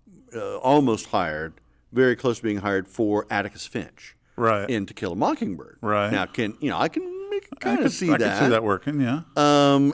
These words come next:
Speaker 1: and I have a harder time seeing Gregory Peck as Judah Ben-Hur
Speaker 2: Yeah.
Speaker 1: in Ben-Hur.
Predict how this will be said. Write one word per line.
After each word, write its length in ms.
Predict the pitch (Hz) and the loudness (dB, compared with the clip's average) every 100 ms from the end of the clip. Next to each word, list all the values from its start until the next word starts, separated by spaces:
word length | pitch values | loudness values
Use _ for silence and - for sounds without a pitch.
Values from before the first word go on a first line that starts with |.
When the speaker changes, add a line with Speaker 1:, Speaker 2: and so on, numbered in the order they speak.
| - | 0
Speaker 1:
and 720 | 135 135 135 135 135 135 131 | 2 4 4 4 4 2 0
I 100 | - 269 | -2 0
have 100 | 170 | 0
a 60 | |
harder 240 | - 226 143 | 2 2 2
time 220 | 143 123 | 0 0
seeing 400 | 135 120 117 - - | 0 0 0 -6 -4
Gregory 360 | 120 147 120 120 | 2 4 4 -2
Peck 400 | - 151 117 - | 0 0 0 -2
as 280 | 110 104 90 | -4 -4 -6
Judah 500 | 98 120 175 190 190 | -8 -4 -2 0 0
Ben-Hur 800 | 143 160 143 117 143 104 71 58 | 0 0 -2 0 0 0 -2 -8
Speaker 2:
Yeah. 440 | 104 101 98 98 98 | -4 -2 -2 -2 -2
Speaker 1:
in 220 | 127 117 | -2 0
Ben-Hur. 560 | 113 131 120 110 82 | 0 0 0 -4 -6